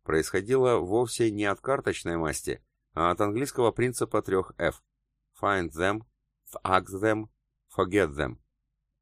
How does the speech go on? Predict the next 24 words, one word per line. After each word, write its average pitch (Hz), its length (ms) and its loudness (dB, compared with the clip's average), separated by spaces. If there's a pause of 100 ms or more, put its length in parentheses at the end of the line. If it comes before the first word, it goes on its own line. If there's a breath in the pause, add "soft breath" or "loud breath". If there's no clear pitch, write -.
Но 98 280 0
иные 90 420 -2
времена, 80 460 0
иные 80 420 -4
нравы. 71 380 -2 (580)
И 80 120 0
если 131 320 2
уж 131 180 2
на 113 100 0
то 120 140 0
пошло, 120 480 -2 (180)
иной 95 500 0
экстерном 120 580 -2
повзрослевший 98 760 -2
и - 180 -6
поумневший 85 600 -2
Вадик. 67 340 -2 (560)
Во 82 220 2
многом, 135 340 0
возможно, 113 440 2
благодаря 98 500 2
Михаилу 110 560 -2
Лаврентьевичу 98 760 -2
Банщикову 76 720 -2